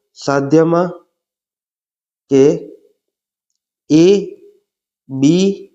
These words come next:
સી અને ડી એ એક જ વર્તુળ પર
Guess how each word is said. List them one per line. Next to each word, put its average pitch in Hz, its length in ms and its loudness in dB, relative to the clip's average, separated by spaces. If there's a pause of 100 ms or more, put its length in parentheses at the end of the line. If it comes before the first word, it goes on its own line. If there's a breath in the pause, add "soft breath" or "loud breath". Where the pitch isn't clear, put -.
(300)
સી 180 420 -2 (580)
અને 160 220 2
ડી 147 240 0 (680)
એ 165 160 2 (2750)
એક - 400 -6 (200)
જ - 20 -10 (1300)
વર્તુળ 151 540 2
પર 139 220 0